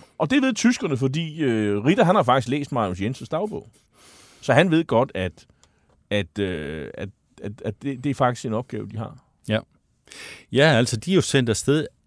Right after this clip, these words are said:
Speaker 2: allerede inden, at det her angreb, det, det, det foregik på Eskimoerne. Så de er sådan set lykkelige, der er uvidende om, at Eskimoerne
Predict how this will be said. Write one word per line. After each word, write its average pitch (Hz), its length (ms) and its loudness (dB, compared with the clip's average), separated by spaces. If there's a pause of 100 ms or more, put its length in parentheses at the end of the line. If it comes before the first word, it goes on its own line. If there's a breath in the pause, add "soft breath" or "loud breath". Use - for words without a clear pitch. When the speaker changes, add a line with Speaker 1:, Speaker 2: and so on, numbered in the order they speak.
Speaker 2:
allerede 135 420 2
inden, 165 340 2
at 117 260 -4
det 131 120 0
her 123 120 -2
angreb, 98 500 -4
det, 107 220 -4
det, 104 340 -8
det 104 120 -4
foregik 107 460 -6
på 95 100 -4
Eskimoerne. 92 480 -6
Så 110 140 -2
de 165 160 -2
er 156 40 0
sådan 127 220 0
set 113 180 -2
lykkelige, 107 420 0
der 101 140 -2
er 92 40 0
uvidende 101 480 -2
om, 107 220 -4
at 85 240 -8
Eskimoerne 92 540 -6